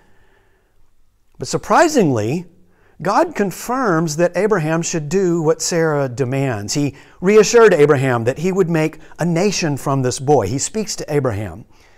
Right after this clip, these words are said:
and says, "Do what Sarah says." In fact, in chapter seventeen, God had promised that twelve princes would come from Ishmael.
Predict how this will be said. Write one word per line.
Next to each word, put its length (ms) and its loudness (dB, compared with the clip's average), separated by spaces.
and 120 -4
says, 360 -2
"Do 320 -2
what 240 -6
Sarah 340 -6
says." 540 -14
In 100 -4
fact, 260 0
in 100 0
chapter 280 2
seventeen, 680 0
God 240 6
had 160 4
promised 640 -2
that 440 -4
twelve 720 2
princes 560 -2
would 220 -2
come 280 -2
from 260 -4
Ishmael. 600 -10